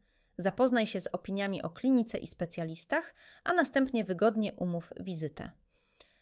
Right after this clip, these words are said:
Sam przebieg procedury przypomina w pewnym zakresie wertebroplastykę i kyfoplastykę,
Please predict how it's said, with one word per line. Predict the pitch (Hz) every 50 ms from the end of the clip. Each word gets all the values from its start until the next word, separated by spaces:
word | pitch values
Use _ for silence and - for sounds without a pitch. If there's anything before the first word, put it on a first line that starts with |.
| _ _ -
Sam | - - 330 392 415
przebieg | - - - 320 254 254 262 -
procedury | - 233 233 - - 214 190 254 262 233 185 175
przypomina | 180 - - 202 - - 190 208 214 208 196
w | 196 -
pewnym | - 214 202 202 196 190
zakresie | 180 180 175 - - 185 - - 190
wertebroplastykę | 170 180 175 - - 185 170 165 165 170 - 240 262 254 - - - - -
i | - - -
kyfoplastykę, | - 277 262 - 208 - 175 165 165 - - 151 - - 240